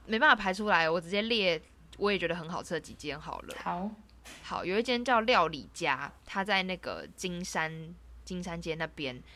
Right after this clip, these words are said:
Speaker 1: 它是卖吐司的，
Speaker 2: 嗯。
Speaker 1: 因为我自己早餐很爱吃吐司啊、蛋饼，呃，我是一个很爱吃早餐的人啦，特别爱吃这两个东西。
Speaker 2: 嗯。
Speaker 1: 然后料理家的吐司就是口味很丰富，然后它还有很多很奇怪的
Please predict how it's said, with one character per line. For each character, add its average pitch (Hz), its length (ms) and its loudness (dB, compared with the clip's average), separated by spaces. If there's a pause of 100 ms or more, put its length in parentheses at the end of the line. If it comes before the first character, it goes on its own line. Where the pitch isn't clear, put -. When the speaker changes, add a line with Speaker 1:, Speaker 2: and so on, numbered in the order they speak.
(120)
Speaker 1:
它 208 140 2
是 226 100 -2
卖 208 220 0
吐 - 280 -10
司 - 220 -14
的， - 100 -10
Speaker 2:
嗯。 - 40 -6
Speaker 1:
因 285 80 -4
为 294 40 0
我 226 80 2
自 202 140 -4
己 196 100 -4
早 147 200 -6
餐 170 180 -6
很 170 200 -10
爱 175 200 -2
吃 160 400 -8 (300)
吐 160 200 -10
司 - 320 -12
啊、 147 220 -8
蛋 160 240 -2
饼， - 160 -14 (100)
呃， - 120 2
我 202 80 2
是 269 100 0
一 - 20 2
个 240 60 -2
很 175 80 -8
爱 175 100 0
吃 196 120 -8
早 165 160 -4
餐 160 140 -10
的 156 100 -6
人 - 180 -12
啦， 92 140 -6
特 214 120 -6
别 170 120 -2
爱 170 120 0
吃 - 160 -12
这 180 120 -4
两 - 160 -10
个 - 80 -16
东 - 200 -10
西。 - 280 -12 (240)
Speaker 2:
嗯。 214 60 0
Speaker 1:
然 208 60 6
后 190 80 6
料 240 100 8
理 165 100 2
家 175 180 4
的 170 160 0 (180)
吐 165 200 -8
司 180 120 -12
就 196 120 -6
是 196 160 -6
口 175 240 -8
味 180 160 0
很 160 280 -12 (120)
丰 180 320 -6
富， 202 320 -8
然 156 120 -12
后 180 300 -2 (800)
它 208 160 0
还 202 100 2
有 165 80 2
很 180 120 -6
多 180 100 -8
很 170 100 -10
奇 - 160 -8
怪 175 220 2
的 85 180 -6